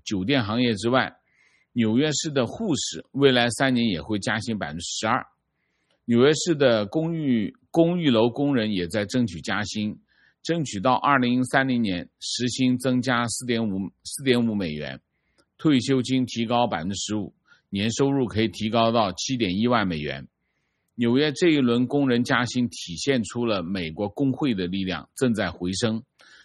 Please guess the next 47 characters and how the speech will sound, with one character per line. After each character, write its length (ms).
虽 160
然 120
美 120
国 120
整 180
体 140
的 80
罢 220
工 140
活 200
动 180
仍 140
然 260
处 220
于 320
历 120
史 200
低 160
位， 280
但 160
是 100
美 160
国 140
劳 240
工 240
部 340
统 240
计 200
显 240
示， 340
过 160
去 180
几 160
年 220
美 160
国 140
的 80
罢 240
工 180
数 180
量 200
已 100
经 180
明 200
显 240
增 180
加。 320